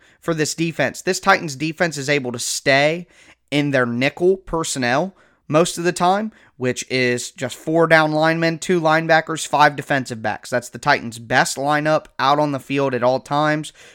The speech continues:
We're gonna have Harold Landry, Cameron Wake, now Jarrell Casey, and Jeffrey Simmons in the middle with Rashaan Evans, Gerald, or Jayon Brown and Rashaan Evans at linebacker,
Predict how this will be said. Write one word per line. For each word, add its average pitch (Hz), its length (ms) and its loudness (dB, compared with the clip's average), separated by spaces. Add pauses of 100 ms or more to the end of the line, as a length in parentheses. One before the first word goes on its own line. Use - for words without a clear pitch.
We're - 80 -12
gonna 127 140 0
have 113 140 -4
Harold 160 280 2
Landry, 156 500 -2 (220)
Cameron 165 400 0
Wake, 147 360 2 (180)
now 147 320 0
Jarrell 143 420 2
Casey, 147 480 -2
and 123 140 -6
Jeffrey 147 320 0
Simmons 156 400 -4
in 139 80 -2
the 127 60 -2
middle 151 400 0 (280)
with 123 420 -2
Rashaan 165 420 2
Evans, 151 360 2
Gerald, 151 440 2 (340)
or 131 180 0
Jayon 156 460 2
Brown 147 320 4
and 127 100 -2
Rashaan 151 380 0
Evans 143 400 0
at 107 100 -2
linebacker, 160 680 0